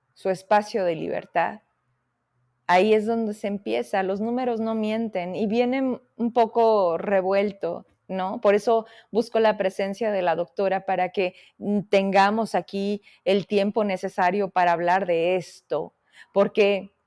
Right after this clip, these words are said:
qué lamentable ser parte de esta manera de que esperamos a que las cosas sucedan para volver a poner la atención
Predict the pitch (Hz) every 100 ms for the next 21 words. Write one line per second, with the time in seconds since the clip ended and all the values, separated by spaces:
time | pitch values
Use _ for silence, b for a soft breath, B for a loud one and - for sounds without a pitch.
0 | _ - 240 240 240 226 208 202 185 185
1 | 175 185 - - 202 202 - 190 190 180
2 | 196 202 214 - _ _ 180 190 185 196
3 | - 202 196 190 - _ _ _ _ _
4 | _ 226 202 190 202 208 185 170 - b
5 | b b 196 190 196 208 202 196 220 233
6 | 190 185 180 - 202 220 208 185 208 208
7 | 208 208 190 190 185 208 247 - 208 202
8 | 190 196 196 185 185 - 196 180 180